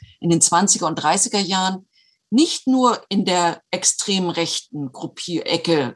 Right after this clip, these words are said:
diskutiert wird, sondern sehr viel, sehr weit darüber hinaus. Das ist die Argumentation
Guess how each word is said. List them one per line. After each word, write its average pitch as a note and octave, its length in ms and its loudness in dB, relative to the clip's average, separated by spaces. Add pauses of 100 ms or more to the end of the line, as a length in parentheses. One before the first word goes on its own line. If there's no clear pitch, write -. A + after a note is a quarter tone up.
(120)
diskutiert E3 600 0
wird, A3 140 2
sondern A3 360 4 (220)
sehr B3+ 260 2
viel, A#3 400 -2
sehr G#3+ 200 2
weit G3+ 240 4
darüber F3 300 -4
hinaus. D#3 840 -2 (640)
Das F#3 120 0
ist - 180 -2
die C#4 120 -2
Argumentation G#3+ 1200 -2